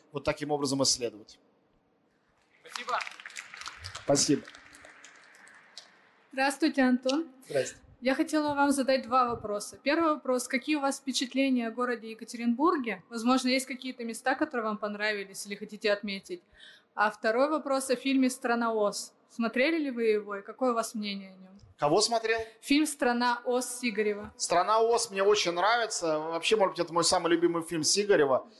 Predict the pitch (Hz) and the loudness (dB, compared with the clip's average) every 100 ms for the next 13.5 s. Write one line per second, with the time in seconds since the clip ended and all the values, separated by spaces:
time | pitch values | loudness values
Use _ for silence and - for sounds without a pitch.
0 | - 151 160 185 180 175 175 180 180 175 | -10 -4 0 0 0 -2 -2 2 2 2
1 | 170 185 208 170 160 170 165 156 160 170 | 2 2 2 0 2 2 2 -4 0 6
2 | 208 240 180 - 127 - - _ 147 160 | 6 4 0 0 -4 -6 -16 _ 0 2
3 | 175 190 180 - 170 170 175 180 170 165 | 4 2 0 -8 -6 -2 -2 2 2 2
4 | 196 160 143 151 131 156 147 156 156 165 | -2 0 -2 -2 -2 -2 0 2 4 6
5 | 165 160 139 - 220 208 - - _ _ | 6 6 -2 -2 2 4 2 0 _ _
6 | _ 147 143 135 151 156 160 156 - 165 | _ 2 4 4 2 4 4 4 2 -4
7 | 151 143 180 226 165 139 147 147 - 214 | 0 2 2 0 0 -4 0 0 -2 0
8 | 170 165 151 139 139 - 131 - _ _ | 2 4 2 2 -2 0 0 -2 _ _
9 | - 151 160 185 - - 151 147 233 190 | 2 2 2 -2 -2 -10 -8 2 2 2
10 | 165 151 139 127 - 113 - _ - 165 | 2 4 2 0 -8 -14 -20 _ -4 2
11 | 165 185 185 - - 160 190 196 - 160 | 4 4 2 -8 -6 -6 -4 -6 -2 -4
12 | 165 165 165 165 160 165 185 165 156 - | 0 0 0 2 2 2 2 4 2 0
13 | 175 160 151 127 135 | 0 4 2 2 -8